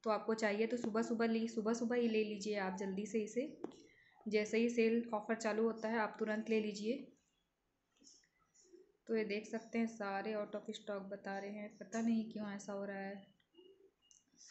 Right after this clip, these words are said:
और इसे भी हम ऐड कर लेते हैं, तो ये भी out of stock बता रहा है। सारे ही कुर्ते out of stock हो गए हैं क्या? तो मैं आपको दिखा देती हूँ बस। यहाँ से एक सौ बीस रुपये में पड़ेगा, और जैसे ही कल सुबह जो है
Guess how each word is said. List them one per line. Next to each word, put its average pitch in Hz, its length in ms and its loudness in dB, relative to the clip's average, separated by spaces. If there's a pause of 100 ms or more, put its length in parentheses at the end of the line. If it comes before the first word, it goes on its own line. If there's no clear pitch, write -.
(440)
और 196 400 -2
इसे 226 220 -4
भी 214 160 -6
हम 220 140 -2
ऐड 202 220 -8
कर 208 140 -6
लेते 202 280 -10
हैं, 214 300 -8
तो 214 200 -6
ये 196 200 -6
भी 214 200 -2
out 202 220 -6
of 202 140 -8
stock 196 340 -8
बता 202 260 -6
रहा 208 300 -4
है। 208 280 -8 (1600)
सारे 202 340 -2
ही 226 120 2
कुर्ते 226 320 -6
out 202 160 -2
of 196 220 -10
stock 202 320 -10
हो 196 60 -8
गए 196 120 -10
हैं 190 180 -10
क्या? 214 300 -12 (880)
तो 240 140 8
मैं 247 120 6
आपको 240 220 4
दिखा 220 280 4
देती 220 260 4
हूँ 233 120 4
बस। 226 280 4
यहाँ 226 160 2
से 220 140 0
एक 214 100 -4
सौ 214 100 -2
बीस 208 180 -4
रुपये 226 200 0
में 214 100 -2
पड़ेगा, 214 300 0
और 254 60 2
जैसे 214 320 0
ही 220 60 0
कल 220 240 4
सुबह 214 280 0
जो 226 240 0
है 226 380 -2